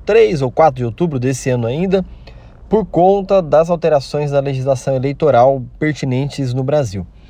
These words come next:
Ocorre que, desde a promulgação do Código Eleitoral de mil novecentos e noventa e seis, nós temos muitas e muitas alterações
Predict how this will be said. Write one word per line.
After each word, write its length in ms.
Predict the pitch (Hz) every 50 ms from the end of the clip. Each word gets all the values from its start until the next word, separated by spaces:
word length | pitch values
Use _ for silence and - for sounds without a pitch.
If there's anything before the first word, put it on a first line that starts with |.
| - - - - - - - - - - - - -
Ocorre 500 | - 220 185 - 208 240 269 247 220 185
que, 160 | - 190 180
desde 480 | 143 131 139 196 240 277 330 247 240 226
a 40 |
promulgação 560 | 190 - 180 180 160 151 147 139 127 - 151 139
do 100 | 139 127
Código 320 | - 139 135 123 127 123
Eleitoral 420 | 123 120 123 117 120 110 117 123
de 100 | 127 113
mil 100 | 110 123
novecentos 280 | 123 117 107 123 117 104
e 40 | 113
noventa 220 | 110 113 101 110
e 60 | 110
seis, 380 | 101 - - 165 180 165 123 110
nós 220 | 120 120 120 -
temos 280 | - 165 165 165 147 143
muitas 480 | 147 151 156 170 196 208 202 196 170 151
e 80 | 151
muitas 400 | 139 135 143 165 175 160 151 139
alterações 840 | 143 131 127 139 123 117 107 - - 135 131 143 139 - - - -